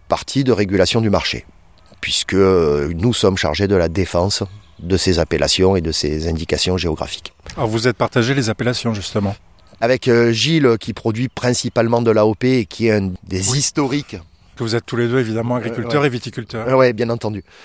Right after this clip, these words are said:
Speaker 1: Ouais, ouais, Gilles Delsuc, donc du domaine de la Blaque, lui, est un historique, euh, un des, un des plus anciens maintenant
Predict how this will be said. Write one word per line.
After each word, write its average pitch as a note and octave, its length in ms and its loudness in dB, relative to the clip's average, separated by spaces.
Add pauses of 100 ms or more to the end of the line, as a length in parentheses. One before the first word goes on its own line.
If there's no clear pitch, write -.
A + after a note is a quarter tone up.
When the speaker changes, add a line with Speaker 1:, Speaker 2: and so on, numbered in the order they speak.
(120)
Speaker 1:
Ouais, A#2+ 140 6
ouais, G#2+ 140 6
Gilles G#2+ 180 -4
Delsuc, G#2+ 320 -2
donc F#2+ 180 -6
du F2+ 100 -8
domaine F2+ 220 -6
de F#2 80 -2
la F#2 120 2
Blaque, G#2 260 2
lui, G2 260 0
est F2+ 180 -2
un E2+ 200 -2
historique, G2+ 560 0
euh, D2 340 -6
un D2 80 -12
des, D#2+ 200 -6
un D2 40 -4
des E2+ 160 -4
plus F#2 220 -4
anciens F#2 260 -2
maintenant F#2+ 560 0